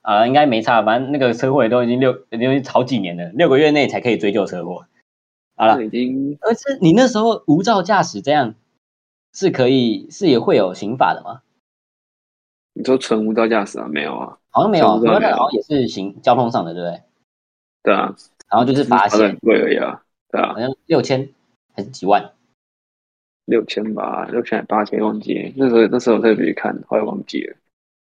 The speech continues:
Speaker 1: 哇塞！哦，那次真的，哎，你后来，你后来几，几千块和解？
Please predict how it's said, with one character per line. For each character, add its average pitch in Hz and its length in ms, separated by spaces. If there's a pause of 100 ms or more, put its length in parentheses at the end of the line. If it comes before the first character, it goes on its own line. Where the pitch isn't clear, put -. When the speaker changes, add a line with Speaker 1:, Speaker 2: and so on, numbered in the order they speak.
(120)
Speaker 1:
哇 135 340
塞！ 92 580
哦， 92 160
那 101 180
次 110 180
真 101 120
的， 98 320
哎， 135 120
你 110 60
后 147 140
来， 113 100
你 101 100
后 165 120
来 110 200 (460)
几， 95 160
几 92 300
千 117 120
块 120 140
和 95 120
解？ 82 260